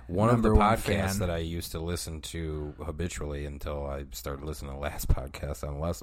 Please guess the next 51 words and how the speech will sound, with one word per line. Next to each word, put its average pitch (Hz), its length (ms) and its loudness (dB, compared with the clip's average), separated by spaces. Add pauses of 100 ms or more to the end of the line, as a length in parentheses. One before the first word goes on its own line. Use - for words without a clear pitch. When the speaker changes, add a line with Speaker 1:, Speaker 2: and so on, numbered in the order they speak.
Speaker 1:
uh, 71 100 -6
Left 82 360 -2
a 78 40 -6
lot 73 280 -4
is, 73 280 -10
uh, 71 240 -6 (520)
Rich 85 260 -4
Voss 80 520 -2
and 76 220 -6
Bonnie 80 240 -2
McFarlane's, 76 1000 -4 (100)
um, 69 600 -8 (100)
podcast, 73 640 0
and 71 140 -8
they 85 120 -2
are 76 120 -4
husband 76 340 -6
and 73 140 -10
wife, 73 340 -8
and 73 100 -10
I 76 140 -8
just, 71 380 -12 (560)
the 78 80 -2
way 82 260 -2
that 80 160 -6
they 85 180 -2
go 80 220 -4
at 80 160 -2
each 80 180 -8
other 76 360 -6
is, 73 520 -10
it's - 440 -12
Speaker 2:
Oh, 156 220 12
when 151 140 12
we 175 120 10
do 214 180 10
our 139 160 10
Three 143 240 6
from 123 160 2
Hell 120 220 6
episode, 139 460 6
it's 131 140 0
gonna 135 200 0
be, 120 240 -2
I'll 131 140 8
probably 147 260 12
be 131 100 4
sleeping 123 320 6
on 101 80 -4
the 95 60 -8
couch. - 420 -4